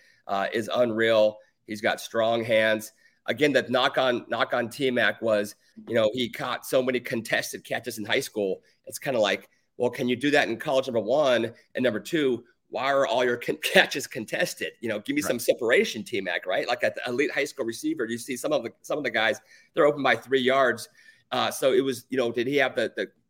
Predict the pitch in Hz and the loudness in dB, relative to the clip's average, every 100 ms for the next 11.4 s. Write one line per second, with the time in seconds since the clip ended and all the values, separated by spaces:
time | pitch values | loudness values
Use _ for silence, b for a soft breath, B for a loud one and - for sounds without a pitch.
0 | - - - 120 120 147 143 131 113 - | -20 -20 -10 -8 2 2 4 2 0 -4
1 | _ _ _ - - 101 - 156 143 127 | _ _ _ -8 -2 0 0 -4 0 0
2 | 123 113 95 71 - _ _ - 131 131 | 0 -4 -6 -6 -14 _ _ -8 -2 2
3 | 139 127 120 120 98 123 131 131 131 101 | 2 2 0 0 0 -2 -2 -2 -4 -2
4 | 127 131 123 107 120 117 - 101 117 110 | 2 2 0 -6 -6 -4 -2 -2 0 -2
5 | 98 85 - _ _ _ _ _ - 170 | -2 -6 -6 _ _ _ _ _ 2 4
6 | 185 - - 101 127 139 127 117 - 123 | 6 2 -4 -2 0 2 0 -2 -4 -2
7 | 120 117 113 92 101 127 131 139 117 113 | -2 -2 -6 -4 -2 -2 -2 -2 0 -2
8 | 117 104 90 - 92 101 131 - 101 107 | -2 -2 -4 -4 -6 -4 -4 -4 -2 -2
9 | 110 113 - 117 113 110 - 110 101 117 | -4 -8 -6 -4 -4 -4 -6 -6 -4 -4
10 | 123 113 - 104 95 90 110 104 120 98 | -4 -6 -6 -4 -2 0 -2 0 0 2
11 | 113 131 92 | 2 2 0